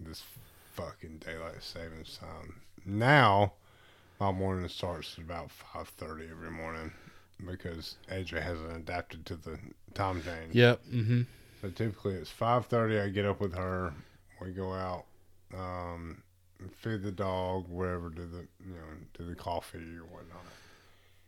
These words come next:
Speaker 1: and get going, and then, um, get her situated. She watches T V for about thirty minutes, and that's when I do, um,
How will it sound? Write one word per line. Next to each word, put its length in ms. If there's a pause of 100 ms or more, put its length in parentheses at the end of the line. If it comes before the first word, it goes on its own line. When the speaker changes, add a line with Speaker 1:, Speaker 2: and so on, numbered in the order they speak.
(200)
Speaker 1:
and 100
get 220
going, 600
and 160
then, 520 (100)
um, 540 (880)
get 180
her 240
situated. 760
She 140
watches 560
T 160
V 180
for 180
about 280
thirty 280
minutes, 640 (680)
and 160
that's 300
when 140
I 160 (440)
do, 340
um, 440